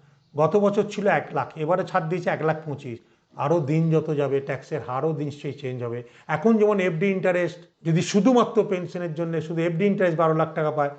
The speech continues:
তাহলে তার ট্যাক্স লাগছে না এই বছরে। শুধু আর কোনো ইনকাম নাই, শুধু রিটায়ার করে আমি এফডিতে রেখেছি, বারো লাখ টাকা ইনকাম পর্যন্ত আমার কোনো ট্যাক্স নেই, জানেন আপনারা সবাই, তাই না?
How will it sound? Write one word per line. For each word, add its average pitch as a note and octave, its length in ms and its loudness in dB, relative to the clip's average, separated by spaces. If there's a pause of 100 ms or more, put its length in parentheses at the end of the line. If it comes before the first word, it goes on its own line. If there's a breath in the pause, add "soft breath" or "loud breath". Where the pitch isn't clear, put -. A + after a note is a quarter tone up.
(160)
তাহলে E3 160 -2
তার D#3+ 180 -2
ট্যাক্স F3 240 0
লাগছে F#3+ 240 2
না G3 80 2
এই G3 80 6
বছরে। A3 320 4 (280)
শুধু B3 360 4
আর G3+ 120 6
কোনো B3 180 4
ইনকাম G3+ 320 2
নাই, D#3 120 0
শুধু A#3+ 460 -2 (240 loud breath)
রিটায়ার G#3 260 4
করে A#3 220 2
আমি G3+ 180 0
এফডিতে E3 320 -2
রেখেছি, E3+ 280 -2
বারো D#3 240 2
লাখ E3+ 180 -2
টাকা E3 180 -4
ইনকাম D3 400 -6
পর্যন্ত D3 260 -6
আমার C#3 200 -4
কোনো C#3+ 180 -6
ট্যাক্স C#3 320 -8
নেই, A#2+ 220 -10
জানেন F3+ 280 2
আপনারা F3+ 260 -2
সবাই, F3+ 260 -8 (420)
তাই F3+ 120 4
না? A3+ 160 0